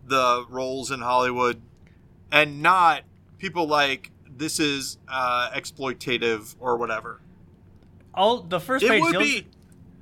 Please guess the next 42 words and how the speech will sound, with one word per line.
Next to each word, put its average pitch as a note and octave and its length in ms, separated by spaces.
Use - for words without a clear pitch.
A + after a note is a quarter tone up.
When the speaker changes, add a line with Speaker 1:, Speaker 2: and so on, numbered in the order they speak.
Speaker 2:
on E3+ 120
the E3+ 80
first A3 320
page, F3+ 160
Speaker 1:
Sorry. B2+ 200
Speaker 2:
the D3+ 140
only E3+ 320
article E3 600
about C#3+ 380
any C3+ 220
sort D3+ 220
of, C#3+ 280
it, D#3 220
uh, E3 180
it's D#3+ 140
probably G#3+ 240
not C3 240
even A#2+ 640
a G#2+ 160
controversy, G#2+ 640
but G#2+ 240
the, G#2 320
the A#2 120
headline B2+ 360
is, G2+ 300
"It's E3 200
an D3 220
interesting F#3+ 520
piece E3+ 360
of D3 140
casting. D3+ 720
Original F3 460
Pinhead D#3+ 420
actor C3 320
comments D#3 520
on C3 240
female F#3+ 420
Pinhead A#2+ 500
in A#2 200
new B2+ 420
Hellraiser A2+ 560
movie." E2 320